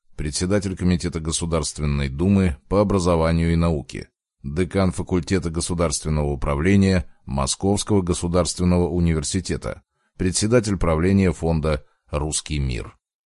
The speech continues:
Двадцать второе апреля две тысячи двадцатого года, сто пятьдесят лет со дня рождения Владимира Ленина. По воздействию на судьбы нашей страны и мира Ленину нет равных.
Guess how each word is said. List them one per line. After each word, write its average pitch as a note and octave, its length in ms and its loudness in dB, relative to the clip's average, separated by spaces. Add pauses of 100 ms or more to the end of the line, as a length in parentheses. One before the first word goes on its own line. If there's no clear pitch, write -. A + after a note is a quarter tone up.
(440)
Двадцать F#2 480 2
второе F#2+ 460 4
апреля F2+ 440 4
две D#2 180 -2
тысячи E2 360 -4
двадцатого D2 640 -2
года, F#2 400 2 (220)
сто - 320 2
пятьдесят D#2+ 480 -2
лет F2+ 260 0
со D#2 140 0
дня E2 240 2
рождения D2+ 520 0
Владимира C#2 520 -2
Ленина. G#1+ 500 -8 (540)
По D2+ 100 0
воздействию F2+ 640 2
на F2 160 4
судьбы E2+ 400 0
нашей E2 420 2
страны D#2 480 0
и B1+ 200 -8
мира D#2+ 460 0 (280)
Ленину G2 800 6
нет D#2+ 340 0
равных. G1+ 520 -6